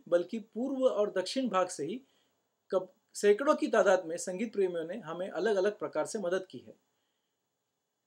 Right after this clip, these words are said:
सबसे बड़ी बात यह है कि इस वेबसाइट के पीछे कोई भी व्यावसायिक हित नहीं है। इसका मतलब यह वेबसाइट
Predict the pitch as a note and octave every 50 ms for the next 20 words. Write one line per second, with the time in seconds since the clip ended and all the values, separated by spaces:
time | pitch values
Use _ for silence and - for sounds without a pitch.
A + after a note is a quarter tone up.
0 | _ _ _ - - G#3 - - D4 C4+ A#3+ B3 B3 B3 G#3+ A#3 A3+ A3+ G#3 F3
1 | F#3+ G3 A3 A3 F#3+ E3 D3 - - - _ _ _ - - - G3+ B3+ B3 -
2 | B3 B3 A#3 A#3 - - A#3 B3 C4+ B3+ - C4+ - - F3 - - F3+ F#3+ G3
3 | - - G3 G3+ A#3 G3+ A3 B3+ A3+ F#3 E3+ D#3 D#3 D#3 - G#3 G3+ G3+ G3+ -
4 | - F#3 F3+ - F3+ D#3 D#3 E3 C#3 B2 A2+ - _ - D3 - - G3+ G3 F#3+
5 | F3+ F3+ F3 G#3 A3+ A#3 - _ _ _ _ _ - D#3+ F#3 G#3+ G#3 F#3+ F#3 -
6 | - - F#3 F3+ G#3+ - _